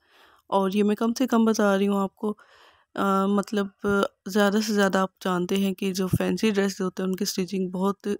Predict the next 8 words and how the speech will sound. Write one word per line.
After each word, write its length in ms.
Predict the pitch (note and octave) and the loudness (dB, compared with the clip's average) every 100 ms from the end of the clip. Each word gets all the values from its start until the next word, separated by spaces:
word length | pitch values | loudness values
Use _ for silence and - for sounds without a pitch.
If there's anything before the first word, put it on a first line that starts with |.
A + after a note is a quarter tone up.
| F#3 | -8
ज़्यादा 380 | F#3 F3+ F3 | -4 -2 0
होती 400 | F#3+ F#3 F3 - | 0 -2 -4 -6
है। 60 | - - - - - - _ | -8 -8 -20 -20 -20 -20 _
और 280 | G#3 G3+ G3 | 0 0 2
यहाँ 260 | G3+ A3 | 2 0
पे 100 | A3 | 2
आपको 260 | A#3+ G#3+ A#3+ | 2 2 -2
स्टिच, 440 | - - A#3+ - | -2 0 0 0